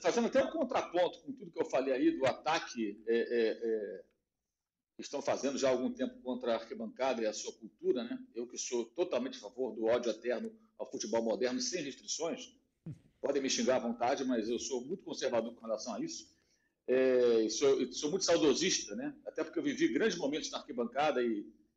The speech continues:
e são inesquecíveis. Eu lamento que muita gente mais jovem não vai ter nunca a chance de viver o que a minha geração e outros viveram, né? E eu acho que o momento que me chamou a atenção foi a comemoração do gol do País de Gales, né? A euforia dos torcedores e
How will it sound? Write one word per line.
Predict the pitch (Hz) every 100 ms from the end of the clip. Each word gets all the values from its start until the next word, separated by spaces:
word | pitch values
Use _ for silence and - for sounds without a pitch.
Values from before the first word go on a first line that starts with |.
| -
e | 123
são | -
inesquecíveis. | 160 170 - 147 - 143 123
Eu | 151
lamento | 160 151 160 -
que | 165 147 127
muita | 165 131
gente | 135 127 -
mais | 127 117
jovem | 139 143
não | 143
vai | 135
ter | 135
nunca | 143 226 -
a | 139
chance | - -
de | -
viver | 127 139 160 - _ _
o | _
que | 151 143 127
a |
minha | 123 165 139
geração | 135 120 156
e | 139
outros | 160 -
viveram, | - 117 127 104
né? | 113 131 - - _ _
E | 156 180
eu | 180 185
acho | 214 -
que | 220
o | 175
momento | 190 254 262
que | 214
me |
chamou | - 196 175
a |
atenção | - 131 - 220
foi | 220 226 233
a | 233
comemoração | - 226 214 160 220 196
do |
gol | 156 208
do | 202
País | 202 202
de | 170
Gales, | 123 110 - - - _ _ _ _ -
né? | 127 143 - -
A | 135
euforia | 160 170 143 160 175
dos | 151 131 -
torcedores | 175 - 123 139 208 208 151
e | 165 151 131 117 101